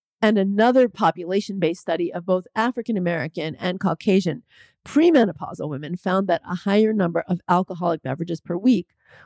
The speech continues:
was linked to a significantly higher odds of developing hot flashes.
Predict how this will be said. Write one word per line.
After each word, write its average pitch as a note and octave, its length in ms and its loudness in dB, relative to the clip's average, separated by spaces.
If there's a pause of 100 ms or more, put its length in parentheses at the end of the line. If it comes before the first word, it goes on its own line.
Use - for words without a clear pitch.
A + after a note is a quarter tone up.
was G3 220 2
linked F#3 220 -4
to E3+ 120 -6
a F3 60 -6
significantly F3+ 680 -8
higher E3+ 500 0
odds E3 480 -6
of F3+ 120 0
developing D#3+ 480 -6
hot - 260 -6
flashes. - 580 -14